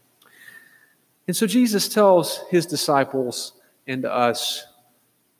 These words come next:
"Do not let your hearts be troubled.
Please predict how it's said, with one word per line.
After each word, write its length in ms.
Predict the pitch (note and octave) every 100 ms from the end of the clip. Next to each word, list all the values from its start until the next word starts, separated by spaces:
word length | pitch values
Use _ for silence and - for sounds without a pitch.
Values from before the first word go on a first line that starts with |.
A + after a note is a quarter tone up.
| _ -
"Do 120 | F3+
not 320 | F3+ E3 -
let 360 | C#3+ C#3 - -
your 100 | C3
hearts 560 | - B2 A#2+ A#2+ - - -
be 320 | A2 G#2+ G#2 _
troubled. 560 | - B2+ G#2+ G#2 G2